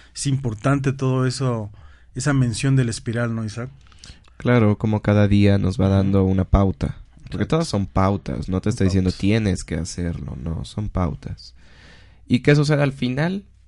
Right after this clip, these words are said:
Speaker 2: Se reinicia.
Speaker 1: Exactamente.
Speaker 2: Y volvemos a empezar, y
Speaker 1: Y
Speaker 2: volvemos a
Speaker 1: otra vez,
Speaker 2: empezar.
Speaker 1: otra vez.
Speaker 2: Y nos puede llevar más profundo y, ok, ya lo viste por los veinte días, ahora velo por las trecenas.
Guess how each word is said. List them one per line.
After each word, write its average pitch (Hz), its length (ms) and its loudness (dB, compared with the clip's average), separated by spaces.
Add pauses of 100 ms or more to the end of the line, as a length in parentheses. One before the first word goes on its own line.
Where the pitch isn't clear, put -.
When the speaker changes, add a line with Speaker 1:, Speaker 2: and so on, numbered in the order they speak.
(120)
Speaker 2:
Se - 160 -10
reinicia. 131 480 -10 (480)
Speaker 1:
Exactamente. 123 300 -10
Speaker 2:
Y - 20 -8
volvemos 123 360 -4
a 139 40 -2
empezar, 135 680 -4
y 127 40 -12
Speaker 1:
Y - 20 -10
Speaker 2:
volvemos 120 300 -2
a 127 40 2
Speaker 1:
otra 117 140 0
vez, 107 120 -2
Speaker 2:
empezar. 127 120 2 (240)
Speaker 1:
otra - 160 -20
vez. - 100 -6
Speaker 2:
Y 123 80 2
nos 117 160 2
puede 135 180 2
llevar 127 260 4
más 123 200 0
profundo 117 720 0
y, 101 280 2 (340)
ok, 113 240 4
ya 113 120 8
lo 120 80 10
viste 117 220 6
por 113 100 0
los 101 100 2
veinte 107 280 0
días, 107 260 4
ahora 104 160 2
velo 104 220 0
por 87 100 -6
las 92 160 -2
trecenas. 110 840 -4